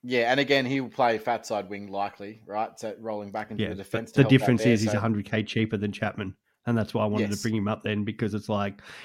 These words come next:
Speaker 2: if they both wind up wing, you take the hundred guy, hundred K cheaper guy.
Speaker 1: Yeah, beautiful. Um, so, uh, so I suppose, yeah, so J-, uh, Sharp, ob-, obviously we've touched on him. So what was it, premium and then, uh, value guy? I, look, I think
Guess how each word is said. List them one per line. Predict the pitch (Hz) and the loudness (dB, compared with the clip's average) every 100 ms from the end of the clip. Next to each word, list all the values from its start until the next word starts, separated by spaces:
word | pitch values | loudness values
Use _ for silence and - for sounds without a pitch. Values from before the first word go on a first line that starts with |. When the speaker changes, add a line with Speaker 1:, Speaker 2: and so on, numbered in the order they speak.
| - 139 | 0 10
Speaker 2:
if | 135 - - | 10 8 0
they | 120 | 2
both | 110 117 117 120 | 4 6 4 4
wind | 110 107 | 4 4
up | 101 | 4
wing, | 120 113 104 107 | 4 6 4 0
you | 104 | -4
take | 107 98 | -4 -4
the | |
hundred | 92 107 101 | -2 0 0
guy, | 101 95 - _ - | -2 -2 -8 _ -8
hundred | 123 107 101 | -2 0 0
K | 101 | -4
cheaper | 101 113 104 | -2 -4 -4
guy. | 98 98 - _ _ | -8 -10 -12 _ _
Speaker 1:
Yeah, | 131 131 | 4 6
beautiful. | 104 110 110 110 95 - | 6 2 0 -4 -2 8
Um, | 147 147 147 | 10 10 6
so, | - 165 160 160 160 156 156 - | 2 8 10 10 6 2 -2 0
uh, | 143 147 143 143 | 6 8 8 6
so | 143 156 | 2 -2
I | |
suppose, | 143 170 196 170 | 2 4 4 4
yeah, | 135 | 2
so | 147 143 147 - _ 123 | 4 2 2 -10 _ -20
J-, | - | -8
uh, | 131 131 123 | -4 -4 -8
Sharp, | - 147 143 143 | -2 2 4 2
ob-, | 127 123 | -6 -10
obviously | 147 120 113 120 | -10 -10 -8 -8
we've | 110 101 | -8 -6
touched | 120 - | -8 -6
on | 113 117 | -6 -6
him. | 113 110 - - - _ | -8 -12 -20 -20 -20 _
So | - 151 | 0 0
what | 147 214 | 4 4
was | 196 156 | 6 2
it, | 147 | -2
premium | 160 180 180 165 | -2 0 0 0
and | 147 | 2
then, | 143 139 135 _ 123 | 2 0 -6 _ 2
uh, | 127 123 123 123 113 | 4 6 6 4 2
value | 117 131 143 | 0 0 0
guy? | 123 127 135 | 2 2 2
I, | 143 | -4
look, | 160 156 | -6 -4
I | 143 | -6
think | 185 214 214 - | -4 -8 -10 -20